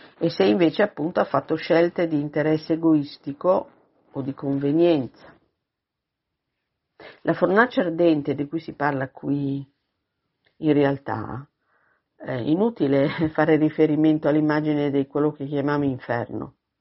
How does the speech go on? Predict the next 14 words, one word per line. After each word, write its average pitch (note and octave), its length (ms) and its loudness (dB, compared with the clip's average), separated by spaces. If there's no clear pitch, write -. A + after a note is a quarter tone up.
La - 120 -10
fornace G3 440 2
ardente C#3+ 880 -2
è E3+ 100 -4
il E3 140 6
luogo, F#3+ 680 2
un G3 180 -2
luogo E3+ 420 2
di D#3 140 -6
purificazione E3+ 1040 -4
in E3 180 2
cui D3+ 600 -2
l'egoismo E3+ 720 2
umano C#3 840 -2